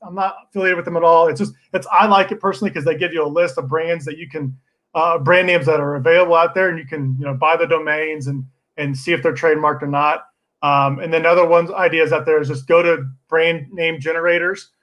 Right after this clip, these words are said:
and, and come with an idea. If you have an idea that you like, and if you, if you come up with the brand name that you, that you wanna stick with, go see if it's trademarked. If it's not trademarked, start that process now, because we're gonna touch on some more of that. But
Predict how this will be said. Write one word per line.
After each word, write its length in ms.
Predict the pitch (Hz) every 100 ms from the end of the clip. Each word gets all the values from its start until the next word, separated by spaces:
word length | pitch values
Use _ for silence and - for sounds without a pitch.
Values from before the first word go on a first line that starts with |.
| _ _ -
and, 120 | 147
and 240 | 175 156 135
come 80 | -
with 100 | 170
an 100 | 160
idea. 460 | 156 156 156 156 160
If 140 | 156
you 80 | 143
have 240 | 135 190
an 100 | 208
idea 380 | 196 185 160 175
that 200 | 175 -
you 120 | 147
like, 300 | 139 175 220
and 100 | 170
if 100 | 147
you, 120 | 139 135 -
if 180 | 107
you 80 | 131
come 160 | - 196
up 80 | 185
with 100 | 180
the 60 |
brand 240 | 151 180 180
name 180 | 175 170
that 200 | 156 165
you, 240 | 160 135 - _ _
that 140 | 156 147
you 80 |
wanna 140 | 165 143
stick 280 | - 208 208
with, 300 | 254 254 _ _ _ _ _ 131
go 180 | 175 208
see 200 | 208 226
if 120 | 208
it's 140 | 135
trademarked. 560 | - 202 208 214 254 -
If 160 | 185 160
it's 160 | 139
not 180 | 185 220
trademarked, 540 | 208 202 202 208 208
start 420 | - - 180 214 208
that 180 | 208 214
process 500 | 196 196 190 160 175
now, 320 | 190 170 151
because 240 | 143 147
we're 140 | 151 185
gonna 120 | 160
touch 200 | 190 180
on 100 | 151
some 140 | 165
more 180 | 175 175
of 60 | 147
that. 180 | 143
But 160 | 151